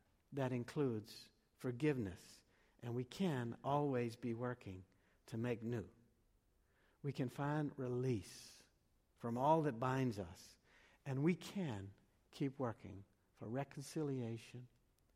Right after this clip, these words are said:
and peace and justice everywhere. This is our calling. May it be our way of life. With the man we say,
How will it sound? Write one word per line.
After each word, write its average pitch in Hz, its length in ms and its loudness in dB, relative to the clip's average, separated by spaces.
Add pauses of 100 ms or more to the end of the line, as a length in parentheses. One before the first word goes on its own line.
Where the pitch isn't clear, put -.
(140)
and 104 140 -10
peace - 520 -6 (400)
and 107 140 -6
justice - 720 -6 (320)
everywhere. 107 480 -10 (960)
This 143 240 -2
is 127 120 -2
our 113 200 -4
calling. 113 420 -14 (1000)
May 160 220 2
it 120 160 -2
be 131 380 -4
our 107 140 -8
way 120 260 -2
of 110 120 -4
life. 98 600 -12 (1200)
With 147 180 0
the 147 80 -4
man 175 600 2
we 127 120 0
say, 117 480 -6